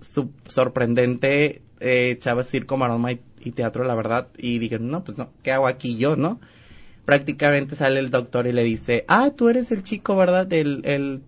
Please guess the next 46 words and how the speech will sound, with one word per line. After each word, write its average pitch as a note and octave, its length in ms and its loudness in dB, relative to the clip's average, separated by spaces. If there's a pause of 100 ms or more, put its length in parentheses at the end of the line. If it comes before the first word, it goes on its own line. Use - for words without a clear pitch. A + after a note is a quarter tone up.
(120)
el D3 260 2
Carrillo, D#3+ 520 2
¿verdad? C#3+ 280 2
Sí, G3+ 360 -4 (160)
este, C#3+ 460 -10 (440)
aquí D3 240 -4
estoy, F3+ 300 -2
ya F3 140 -2
vine, E3+ 280 -2
ya D3+ 220 0
corrí E3+ 260 -2
lo F3 100 -2
que F3 100 -10
me D#3 100 -4
tocaba, E3 340 -4
ya, E3 240 -4 (540)
ay, C3+ 160 -8
no C3 100 -6
te C#3 80 -4
das C#3+ 120 -4
por E3+ 120 -4
vencido, D3 400 -2
¿verdad?". C#3+ 320 -4
Y C#3+ 80 -4
así B2 160 -8
como D3+ 240 -2
de C#3 80 -8
que B2 300 -6 (280)
era E3 240 2
prácticamente D#3+ 1200 -2 (300)
de D3 120 4
los C#3+ 180 2
maestros C#3+ 380 0
también C#3 340 -2
el, D3 260 0 (180)
el C3+ 180 2
ver C#3+ 240 2 (100)
cuánto D3+ 300 2
aguantabas, B2+ 720 0 (420)
porque C#3 360 2
el, C#3+ 180 -2
el C#3+ 160 4
estudiar D#3 460 4
danza, F3+ 460 0
o E3+ 40 -2
sea, D3 280 -4